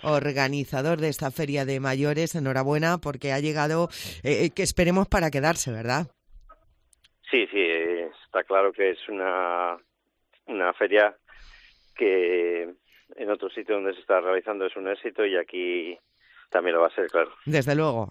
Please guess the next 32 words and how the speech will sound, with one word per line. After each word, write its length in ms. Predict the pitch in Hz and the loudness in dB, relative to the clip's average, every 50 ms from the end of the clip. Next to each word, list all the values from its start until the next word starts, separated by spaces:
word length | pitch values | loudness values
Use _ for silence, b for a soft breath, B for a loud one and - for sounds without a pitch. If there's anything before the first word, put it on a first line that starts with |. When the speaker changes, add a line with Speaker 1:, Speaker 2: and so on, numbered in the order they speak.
| - - | -10 -14
Speaker 1:
eh, 220 | 147 120 117 110 113 | -10 -8 -6 -6 -6
mucha 360 | 113 120 135 160 156 - 147 | -4 -2 -2 -2 -2 -2 -4
expectación, 640 | 135 - - 139 - - 139 135 - 156 156 143 | -4 -4 -6 -6 -4 -4 -4 -2 -2 -2 -2 -2
muchos 340 | 151 151 156 151 - 147 127 | -2 -4 -4 -4 -4 -4 -4
oyentes 380 | 147 135 139 135 123 135 120 - | -2 -2 -2 -2 -2 -4 -4 -2
preguntando 760 | - 143 135 131 131 139 135 131 - 143 139 139 139 143 143 | 0 2 2 2 2 0 -2 0 2 2 2 2 2 0 -2
en 100 | 147 143 | -2 0
qué 140 | 139 151 156 | 2 0 2
consiste, 800 | - 170 160 147 147 127 - - 170 160 139 - - 170 156 - | 4 4 2 2 2 -2 -2 -2 -2 -2 -2 -2 -2 -4 -4 -2
qué 80 | 160 | -2
es 160 | 165 147 - 170 | -2 0 2 4
lo 140 | 160 160 | 2 4
que 100 | - 156 | 2 4
va 80 | 143 143 | 4 4
a 20 | |
haber. 300 | 147 135 135 143 143 135 B B B B B B B B B B _ _ | 4 4 4 2 2 -2 B B B B B B B B B B _ _
Solo 300 | - - - 160 131 139 | -10 -4 -2 0 0 2
sabemos 340 | 143 151 147 147 143 147 139 | 2 4 2 2 2 0 -2
que 100 | - 160 | -2 -2
va 80 | 151 147 | 0 0
a 20 | |
haber 160 | 143 151 143 | 0 0 0
dieciséis 520 | 139 147 147 143 - 165 139 - 160 147 - | 0 -2 -2 -2 -2 -4 -2 0 -2 -2 -2
ponencias, 600 | - 165 147 156 156 147 - - 160 143 - - - | -2 -4 -2 -2 -2 -2 -2 -2 -2 -2 -2 0 2
once 360 | - 208 202 202 - 185 180 | 4 4 4 4 2 0 2
talleres 500 | - 170 165 156 160 165 165 175 - - _ | 4 2 4 4 2 2 0 -2 -2 -4 _
y 180 | - 202 196 196 | -4 -2 0 2
ocho 280 | 190 190 - - 180 147 | 2 0 0 0 2 2
actuaciones. 680 | 143 135 - - 135 123 - 135 110 113 120 117 - - | 2 2 2 0 0 0 2 0 0 0 0 -2 -2 0
Cuéntanos 580 | - 196 196 190 185 175 160 147 143 135 123 | 2 4 4 4 4 2 2 2 2 -2 0
los 160 | 131 127 117 | -2 -4 -2
detalles. 580 | 123 120 107 - 98 98 - 92 82 - - | -2 -4 -4 -4 -6 -6 -6 -8 -8 -10 -12